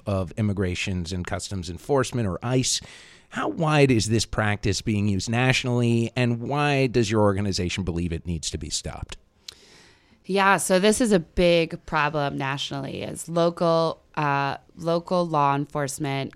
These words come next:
Speaker 2: collaborating, cooperating with immigration enforcement,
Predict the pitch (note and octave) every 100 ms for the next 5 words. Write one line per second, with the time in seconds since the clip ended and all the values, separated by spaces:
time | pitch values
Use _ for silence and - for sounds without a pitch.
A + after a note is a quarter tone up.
0 | - - - - D#3 D3+ C#3 D3 D3+ C#3+
1 | D3 C#3 C#3 C3+ - C#3+ C#3+ D#3 - D3
2 | C#3 C3+ C3 G#2+ D#3 C#3 D3 D3 - -
3 | - C#3 C#3 D3+ F2 G2+ - F2+